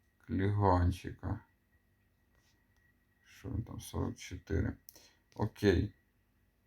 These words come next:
Так. П'ятсот дев'яносто сім. Ну, може і вбіть, може ні. Ну, попробувати, може,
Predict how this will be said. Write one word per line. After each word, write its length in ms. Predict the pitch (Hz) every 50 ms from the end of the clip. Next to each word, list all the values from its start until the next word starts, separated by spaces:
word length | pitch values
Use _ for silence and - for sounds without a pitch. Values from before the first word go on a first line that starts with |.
| _ _ _ _ _ _ _ _ _ - _ _ _ _ _ _ _ _ _ _ _ _ _ _ _ _ _ _ _ _ _ _ _ _ _ _ _ _ _ _ _ _ _ _ _ _ _ _ _ _ _ _ _ _ _ _ _ _ _ _ _ _ _ _ _ _ -
Так. 340 | - 98 92 - - - - - _ _ _ _ _ _ _ _ _ _ _ _ _ _ _ _ _ -
П'ятсот 280 | - 120 - - 110 107
дев'яносто 460 | 104 101 101 101 98 98 - - 107
сім. 260 | - - - 98 95
Ну, 60 | 101
може 340 | 120 135 139 131 127 120 120
і 40 | 117
вбіть, 300 | 117 131 143 139 - -
може 240 | 101 98 98 104 101
ні. 180 | 101 92 87
Ну, 140 | 80 80 117
попробувати, 600 | 120 - 123 - 139 127 107 101 95 92 90 85
може, 360 | 87 85 82 87 92 90 87